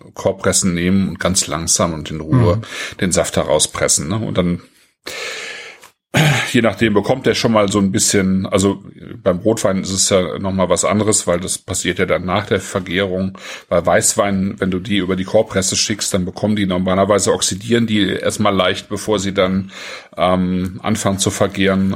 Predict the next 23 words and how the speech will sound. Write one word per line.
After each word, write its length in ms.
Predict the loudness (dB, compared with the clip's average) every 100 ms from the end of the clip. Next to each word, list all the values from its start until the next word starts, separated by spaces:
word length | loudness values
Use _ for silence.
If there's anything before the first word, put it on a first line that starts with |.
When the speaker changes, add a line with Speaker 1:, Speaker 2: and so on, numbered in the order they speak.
| -2
Speaker 1:
Ähm, 280 | -4 -4 -6
Bräunen 500 | -2 2 4 4 4
nennt 220 | 2 2
man 180 | 0 2
das, 220 | 2 0
das 300 | -2 -4 -6 -6
kann 220 | -2 2 0
mi-, 120 | -2
auch 280 | -6 -6 -6 -10 -14 -14 -6
mit 240 | -4 -2
diesem 420 | -2 0 2 0 -2
Pressen 360 | -2 0 0
passieren. 580 | 0 -2 0 0 0 -2 2
Speaker 2:
Mhm. 380 | 4 4 2 -4 -12 -4
Speaker 1:
Ähm, 340 | -2 0 0 -2
das 220 | -2 0
ist 100 | 0
auch 200 | -2 0
eine 180 | 2 2
Form, 680 | 0 2 4 4 2 0 -2
ähm, 580 | -2 0 0 -2 -8 -12
sozusagen 420 | -8 0 2 2 0
den, 360 | -2 -6 -8